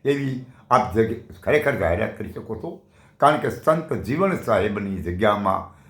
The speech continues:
એમની મૂર્તિ છે આપા ગીગાની, તો એની પાછળનું કંઈક કારણ છે. અને જે કારણ છે એ સ્વયં જગ્યાના મહંત શ્રી શ્રી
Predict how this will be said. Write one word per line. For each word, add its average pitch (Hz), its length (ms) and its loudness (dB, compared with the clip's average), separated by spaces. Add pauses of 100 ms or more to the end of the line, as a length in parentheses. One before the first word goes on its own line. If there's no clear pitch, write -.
(240)
એમની 95 260 -2
મૂર્તિ 85 520 -4
છે 139 380 2 (480)
આપા - 220 -4
ગીગાની, 95 800 0 (340)
તો 123 340 0
એની 123 220 0
પાછળનું 87 480 -2
કંઈક - 220 -10
કારણ 131 320 4
છે. 78 260 -10 (420)
અને 135 160 2
જે 170 240 6
કારણ 120 400 0
છે 110 400 -4 (220)
એ 135 320 -2
સ્વયં 214 640 4
જગ્યાના 127 480 0
મહંત 110 480 0
શ્રી 98 360 -8
શ્રી 90 340 -6